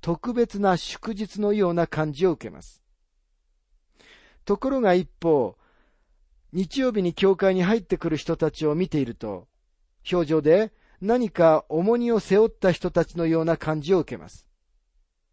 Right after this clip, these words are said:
確かに重荷を背負った人々は大勢いますが、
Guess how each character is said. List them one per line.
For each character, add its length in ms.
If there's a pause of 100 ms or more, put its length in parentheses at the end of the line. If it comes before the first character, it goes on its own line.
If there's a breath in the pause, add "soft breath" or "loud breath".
(760 soft breath)
確 200
か 80
に 100
重 220
荷 100
を 80
背 160
負 80
っ 20
た 160
人 220
々 260
は 100
大 200
勢 200
い 100
ま 100
す 140
が、 320